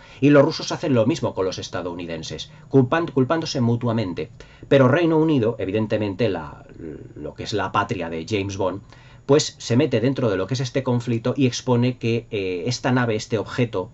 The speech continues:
eh, este objeto que, por así decirlo, no identificado, aunque no estoy diciendo que sea un ovni, pero un, un objeto no identificado que ha secuestrado a los astronautas, parece provenir lo que es el despegue, lo que es la trayectoria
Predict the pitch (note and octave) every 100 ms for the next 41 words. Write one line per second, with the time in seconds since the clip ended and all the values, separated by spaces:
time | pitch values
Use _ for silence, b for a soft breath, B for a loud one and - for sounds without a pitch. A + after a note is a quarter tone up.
0 | - A#2 C2 - - - B B B -
1 | A#2+ C3+ C3+ C3 B2+ - A#2 - A2 G#2+
2 | A2+ G#2 C#3+ B2+ C3 A#2+ A2 G2 G#2+ G#2+
3 | A2 G2 G2+ B2 D#3 C3 A2+ G#2+ G#2 G#2+
4 | A#2+ A2 A2+ F#2+ G2+ A#2 A#2 B2+ - A2+
5 | G#2+ G2+ E2+ - F#2+ G#2+ G2+ G#2+ B B
6 | B - A#2 C#3 C3+ B2 B2 B2 A2+ A#2
7 | B2+ A#2+ B2 B2 G2+ - B2+ C#3 - A#2
8 | - B2 E2+ E2+ B2 A#2+ B2+ A#2+ A#2 A2+
9 | - B B B B - D3+ F#3 F#3+ F3
10 | C#3 B2+ B2+ D3 A#2+ - - F#2+ F#2 B2
11 | B2 A2 F#2 - - B2+ G2+ G2+ - F#2
12 | A2 A#2 A2+ A#2 G#2 F#2 - G#2+ G2+